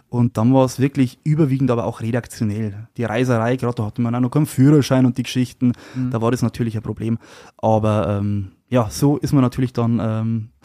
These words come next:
Speaker 1: <laughs> hat man seine Kasse ein bisschen aufgefüllt. Natürlich gab's ein bisschen Taschengeld und die Family hat gesagt, „Du Max, wenn du das wirklich machst mit ganz viel Leidenschaft, wenn du das lebst und liebst, dann unterstützen wir dich auch. Wenn du irgendwie einen Scheiß machst und sagst, na ja, ich will mir ein bisschen ausprobieren, ich weiß nicht, was ich will“, dann hat meine Family gesagt, „Na, du musst schon irgendwie fokussiert sein, dann unterstützen wir das auch.“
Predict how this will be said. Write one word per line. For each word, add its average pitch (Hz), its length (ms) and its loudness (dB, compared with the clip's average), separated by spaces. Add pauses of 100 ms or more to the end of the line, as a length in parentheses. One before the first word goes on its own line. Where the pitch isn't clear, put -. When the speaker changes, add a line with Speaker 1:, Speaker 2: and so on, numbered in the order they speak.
Speaker 1:
<laughs> - 320 0
hat 165 120 4
man 180 100 4
seine 156 200 4
Kasse - 300 2
ein 151 40 2
bisschen 143 180 4
aufgefüllt. 151 460 2
Natürlich 143 320 2
gab's 131 200 0
ein 123 60 -2
bisschen 113 200 -10
Taschengeld 123 460 -2
und 117 60 2
die 113 60 0
Family 117 300 -2
hat 113 100 -4
gesagt, - 220 -10
„Du 120 60 -4
Max, 113 320 -4 (400)
wenn 123 100 0
du 120 60 2
das 120 180 -2
wirklich 143 320 0
machst 123 280 -2
mit 131 80 -2
ganz 120 180 -2
viel 123 100 -4
Leidenschaft, 120 440 -4
wenn 120 100 0
du 143 60 0
das 156 200 0
lebst 156 320 -2
und 151 100 0
liebst, 135 380 -2 (300)
dann 147 100 0
unterstützen 170 500 0
wir 107 100 0
dich 104 140 -4
auch. 90 100 -8
Wenn 113 100 0
du 135 80 2
irgendwie 170 180 2
einen 147 100 2
Scheiß 285 340 -2
machst 135 220 0
und 147 60 -2
sagst, 143 220 -6
na 160 80 2
ja, 165 180 0 (240)
ich 143 100 -2
will 170 100 2
mir 190 80 4
ein 151 40 0
bisschen 135 200 -2
ausprobieren, 123 420 0
ich 120 100 4
weiß 131 180 2
nicht, 123 120 2
was 120 140 0
ich 113 100 0
will“, 143 260 0 (300)
dann 117 80 -6
hat 120 100 -4
meine 123 120 0
Family 123 280 2
gesagt, 120 240 -6
„Na, 143 280 0
du 160 120 -2
musst 165 200 -2
schon 185 100 -2
irgendwie 190 220 0
fokussiert 170 500 -2
sein, 131 240 0
dann 139 100 2
unterstützen 127 460 -2
wir 104 60 -2
das - 180 -10
auch.“ - 80 -18